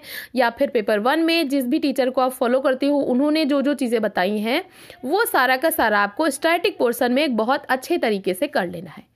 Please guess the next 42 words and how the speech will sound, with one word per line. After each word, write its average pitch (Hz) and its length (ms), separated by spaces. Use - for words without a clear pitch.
फिर 453 260
आते 226 280
हैं 339 140
हमारा 262 320
जो 370 120
डायनेमिक 233 440
पोर्शन 180 440
है 170 120
उसको 349 300
कैसे 269 280
प्रिपेयर 196 340
करना 185 200
है। - 160
तो 440 200
उसके 427 420
लिए 320 260
आप 349 280
उसको 349 300
डेली 269 520
वन 311 340
आवर 254 180
का 330 120
टाइम 220 360
दीजिए, 180 260
क्योंकि 302 240
ये 247 260
ऐसे 262 360
टॉपिक 311 340
होते 220 280
हैं 247 220
जो 339 80
आप 370 240
एक 330 280
दिन 233 220
में 269 280
नहीं 277 420
कर 262 180
सकते, 262 400
सिंपल 359 420
सी 349 100
बात 185 320
है। - 80